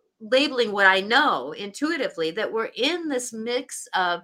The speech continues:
really cleaning that up. But some of us who have had a, a generation that is closer to a lot of the, um, judgments are having a harder time moving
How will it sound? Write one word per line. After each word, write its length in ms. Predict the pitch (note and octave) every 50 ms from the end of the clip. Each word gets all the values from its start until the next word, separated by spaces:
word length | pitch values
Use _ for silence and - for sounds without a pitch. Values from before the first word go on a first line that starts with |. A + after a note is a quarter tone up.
| _ _ - - - _ _ _
really 400 | F#3 F#3 G#3 A#3+ C4+ D4+ D4+ D#4
cleaning 440 | D4+ - - C4+ A#3+ A3+ A3+ A3 G#3+
that 200 | G#3 G3 G3 F#3+
up. 240 | C4+ E4+ D4 - - -
But 160 | - A3 A3 - _
some 280 | - - - C#4 C4 D4+
of 160 | F4+ F4+ C#4+
us 320 | C4+ A#3+ A#3 A#3+ - - - _
who 160 | - C#4 B3+
have 260 | B3+ A#3 B3 A3 G#3 -
had 360 | G#3+ A#3 A3+ A3 A3 A3 - - _ _ - - - - _ _ _ _ _ _ _ _ _ _ _ _ _ _ _ _ _ _ _ _ _ _ _ _ _ _ _ -
a, 180 | G3 G3+ F#3 - -
a 100 | G#3 G#3+
generation 1080 | G#3+ - - A#3+ A#3+ C4+ C4 A3+ G3 G#3 A#3+ D#4+ D#4+ - - A3 F#3 F3 F3+ A#3 C#4 C#4 - _ _ _ _ _ _ _ _ _ _ _ _ _ _ _ _ _ _ _ _ _ F#3+
that 140 | - G#3 F#3+
is 120 | G3+ -
closer 480 | - - - C4+ B3 C#4 - - - -
to 200 | - - - G#3+
a 40 | F#3+
lot 280 | F#3 F#3 F3+ F#3 F#3
of 180 | F#3 F3+ E3+ E3+
the, 360 | F3+ E3+ E3 D#3+ D#3 D3+ - -
um, 280 | - E3 D3+ C#3 D#3 D#3
judgments 840 | - - G3+ - - - F3 D#3+ D#3 D3+ - - - - - - - _ _ _ _ _ _ _ _ _ _ _ _ _ _ _ _ _ _
are 120 | - G#3 A#3
having 460 | G#3+ - A3 G#3 G#3+ G#3+ A3+ A3 G#3
a 60 | F#3+
harder 300 | F#3 F#3+ G#3+ G3+ G3 G3
time 320 | F#3+ G3 - G3+ F#3+ F#3+ F#3+
moving 360 | F#3+ F#3+ F#3 F3+ F3+ F3